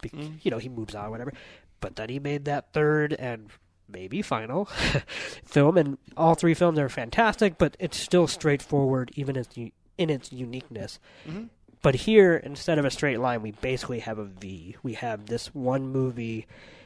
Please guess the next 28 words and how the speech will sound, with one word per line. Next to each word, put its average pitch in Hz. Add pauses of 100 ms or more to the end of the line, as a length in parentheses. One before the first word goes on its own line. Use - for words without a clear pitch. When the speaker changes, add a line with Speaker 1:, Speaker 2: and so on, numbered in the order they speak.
(140)
Speaker 1:
trying 131
to 127
loom 127
over 120 (140)
the 101
two 139
movies 117
that 107
came 110
before. 208 (540)
Speaker 2:
But 175
not 185
really. 120 (380)
Speaker 1:
<laughs> -
Trying 175
to, 110 (480)
but 123
not 123
Speaker 2:
The, 139
Speaker 1:
succeeding. 110
Speaker 2:
the, 123
the 131
really, 175
this 151
is 151
a 104 (360)
unbreakable 107 (840)
sequel 95